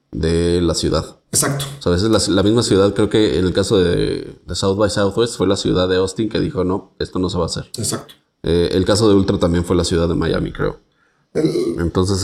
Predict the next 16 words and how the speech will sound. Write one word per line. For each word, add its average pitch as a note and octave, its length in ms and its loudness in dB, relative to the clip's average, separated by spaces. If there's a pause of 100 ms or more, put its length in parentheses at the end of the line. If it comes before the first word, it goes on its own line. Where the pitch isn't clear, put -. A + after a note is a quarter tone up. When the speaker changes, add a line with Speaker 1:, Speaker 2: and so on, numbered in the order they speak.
(100)
Speaker 2:
lo C#3 120 2
Speaker 1:
este C3+ 120 -2
Speaker 2:
que C#3 100 -4
mencionamos C3 480 0
el C3+ 60 0
capítulo A#2+ 340 0
pasado, C3 300 0
¿no? A#2+ 100 0
Que C3 120 -6
Katowice B2+ 520 -4
lo B2+ 120 -2
canceló G#2+ 440 -4
el A#2 100 -4
gobierno A2 480 -12
de, G2 120 -20
de, G2 140 -20